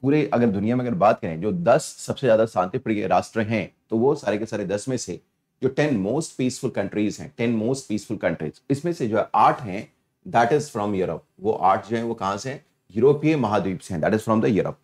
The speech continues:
तो ये लाइन बस थोड़ा सा याद रखेंगे। So eight are from the Europe। So out of ten most peaceful countries, uh, in the world, eight are from the Europe। आठ जो है कहाँ से हैं? यूरोप से हैं, ठीक है, ये बातें होंगी। साउथ एशिया में आ जाते हैं, साउथ एशिया में अगर हम आ जाएं तो इंडिया has moved up, उसने दो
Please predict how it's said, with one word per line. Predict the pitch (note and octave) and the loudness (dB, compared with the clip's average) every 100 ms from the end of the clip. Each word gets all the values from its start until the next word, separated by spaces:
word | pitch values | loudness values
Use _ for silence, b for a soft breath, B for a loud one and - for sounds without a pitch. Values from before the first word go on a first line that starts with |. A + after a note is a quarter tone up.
| - | -4
तो | |
ये | G#2 C3 | 2 4
लाइन | A#2+ D3+ D3 | 4 4 0
बस | C#3+ | -2
थोड़ा | B2+ G#2+ | 0 0
सा | A#2 | 4
याद | G2 G2 | 2 2
रखेंगे। | F#2+ G2+ B2 - _ _ | -2 -8 -10 -14 _ _
So | C3 - | -6 0
eight | D3 D#3 | 0 2
are | G#2+ G#2+ | 2 0
from | G2+ F#2+ B2 | -4 -4 0
the | |
Europe। | G#2 F#2 - _ | 2 2 0 _
So | - - | -6 0
out | G2+ B2+ | 0 0
of | B2+ | -4
ten | C3+ | -2
most | A2 A2 - | -2 -4 -4
peaceful | A#2+ - A#2+ | -6 -6 -6
countries, | A#2+ B2 D#3 - b b _ | -4 -4 -6 -10 b b _
uh, | F2+ A#2 A2 G#2 - | 2 6 8 6 4
in | A2 | 0
the | A2 | 2
world, | B2 C#3 - | 2 0 -2
eight | C3+ C#3+ | 0 0
are | A2+ F#2+ | 0 -2
from | - F#2 F#2+ | -4 -6 -6
the | - - - G#2+ | -6 -10 -6 0
Europe। | A2 D#2 - _ | 0 0 -6 _
आठ | F#2 A2+ G#2 | 0 0 0
जो | |
है | A2 | -4
कहाँ | G#2+ G2 F#2+ | -4 -4 -4
से | D3 | -4
हैं? | |
यूरोप | C3+ E2+ D#2+ | -4 -2 -4
से | - D#2 | -10 -16
हैं, | D2 - | -14 -10
ठीक | G#2 | -4
है, | C3 | -4
ये | F#2 G2 | -4 -4
बातें | G2+ A2+ | -4 -4
होंगी। | A2 G#2 - _ _ _ _ - | -4 -6 -10 _ _ _ _ 0
साउथ | E3+ G3+ G#3+ | 4 6 6
एशिया | C3+ - G#2+ | 2 2 0
में | F#2 | 0
आ | D#2 | -2
जाते | D#2+ C3+ | -6 -10
हैं, | D3 | -10
साउथ | - A#2+ C#3 | -6 -4 -4
एशिया | A#2+ B2+ | -4 -4
में | A2+ | -6
अगर | G2 F#2 | -8 -8
हम | F#2 | -8
आ | E2 | -8
जाएं | D#2+ A2+ | -10 -10
तो | G#2 - | -12 -8
इंडिया | B2 A#2+ D3+ C3+ | -4 0 0 0
has | B2+ G2 | -2 -2
moved | F#2 D#2+ | -2 0
up, | D#2 - _ | -2 -4 _
उसने | G#2 A#2 B2 | -10 -6 -2
दो | G#2 | 2